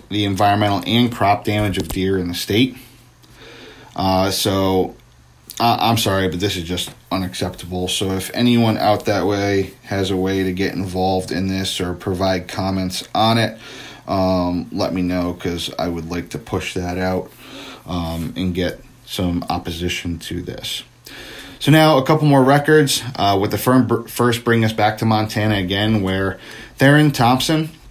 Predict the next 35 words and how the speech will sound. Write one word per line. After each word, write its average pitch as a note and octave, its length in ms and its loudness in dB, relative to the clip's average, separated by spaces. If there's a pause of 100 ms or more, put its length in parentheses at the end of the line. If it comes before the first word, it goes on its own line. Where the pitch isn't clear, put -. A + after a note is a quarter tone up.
(680)
uh, A2 240 4
has A2 200 4
broken A#2 440 4
the A2 100 4
seven C3 280 2
and B2 100 4
a - 20 -4
half, A#2 460 0 (160)
well, F#2 120 -2
seven A#2 260 4
point A#2 220 0
five A2 300 2
one G#2 240 0
pound F#2+ 300 0
smallmouth A2 580 2
bass G#2 300 2
state G#2 240 0
record C3 360 0 (360)
with G2+ 140 2
a G2 40 2
seven C3 320 6
point A#2+ 260 2
eight A#2 220 0
pound G#2+ 480 2
beast A#2 400 2
he G2+ 160 -4
caught F#2+ 560 -2
in F#2+ 580 -2 (380)
Fort - 300 2
Peck B2 220 0
Reservoir. B2 480 2 (180)
Thompson's A2+ 360 2
catch G#2+ 300 2
shows A2 540 2
that G#2+ 340 2